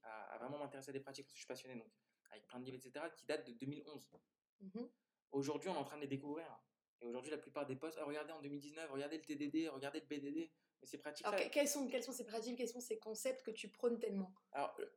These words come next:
Speaker 1: un, un des concepts que je prône tellement, c'est, euh, ne te fie pas à toi-même.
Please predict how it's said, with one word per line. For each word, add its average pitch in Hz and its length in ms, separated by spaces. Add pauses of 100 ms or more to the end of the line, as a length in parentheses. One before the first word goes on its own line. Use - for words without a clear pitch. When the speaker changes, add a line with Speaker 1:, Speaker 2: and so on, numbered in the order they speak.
(160)
Speaker 1:
un, 143 160
un 180 100
des 180 100
concepts 185 300
que 170 60
je - 60
prône 160 180
tellement, 160 280
c'est, 170 360
euh, 120 260 (260)
ne 139 120
te 139 100
fie - 140
pas 180 100
à 165 60
toi-même. 135 380